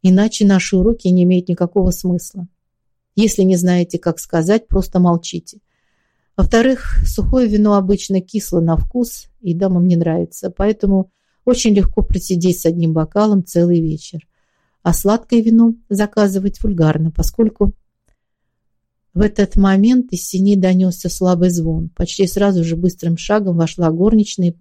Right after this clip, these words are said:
доложила: "Действительно, статский советник Анциферов". "Проси в диванную", небольшой запинкой приказала Анна. В лице она не изменилась, но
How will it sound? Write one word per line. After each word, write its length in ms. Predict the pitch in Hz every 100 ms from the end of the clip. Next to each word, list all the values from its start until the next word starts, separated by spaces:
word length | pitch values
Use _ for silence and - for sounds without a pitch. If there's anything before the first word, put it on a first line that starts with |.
| -
доложила: 580 | 175 180 165 170 170 175 _ _ _ _ -
"Действительно, 420 | 208 196 226 202
статский 420 | 196 - 208 - 190
советник 540 | - 202 226 226 202
Анциферов". 640 | 202 202 180 - 170 170 - - - _ _ _ _ _ _ _ _ _ _ _ _ _ _ _ _ _ _ _ _ _
"Проси 300 | - 202 -
в 60 | 170
диванную", 580 | 180 185 175 170 180 175 -
небольшой 420 | 185 180 180 - 175
запинкой 460 | 175 - 220 -
приказала 560 | - - 175 175 175 170
Анна. 300 | 165 165 170 _ _ _ -
В 40 |
лице 260 | 214 - 247
она 200 | 214 202
не 160 | 190
изменилась, 640 | 170 170 175 208 220 202 -
но 240 | 185 185